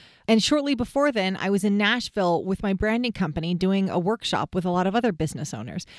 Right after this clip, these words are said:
Definitely made me a better owner, but also advanced my skill set. And previous to that, I attended the Lewis Howes event, the Summit of Greatness in Columbus. So lots of different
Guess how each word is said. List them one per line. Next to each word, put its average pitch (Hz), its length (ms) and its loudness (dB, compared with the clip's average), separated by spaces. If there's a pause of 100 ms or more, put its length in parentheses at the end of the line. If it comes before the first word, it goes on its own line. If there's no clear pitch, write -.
(140)
Definitely 240 300 2
made 214 180 2
me 202 80 0
a 190 40 0
better 165 340 0
owner, 247 340 0
but - 160 0
also 214 300 0
advanced 190 540 -4
my 180 140 2
skill 294 280 0
set. - 300 -4 (320)
And 196 80 -2
previous 269 340 2
to 233 100 -4
that, 240 240 2
I 175 80 0
attended 190 500 -2
the 185 80 0
Lewis 190 320 2
Howes 208 300 0
event, 160 340 -4
the 175 60 -4
Summit 196 240 2
of 170 100 -2
Greatness 175 340 -2
in 175 120 -4
Columbus. - 520 -4 (280)
So 294 100 0
lots 302 260 2
of 277 120 0
different 233 380 -2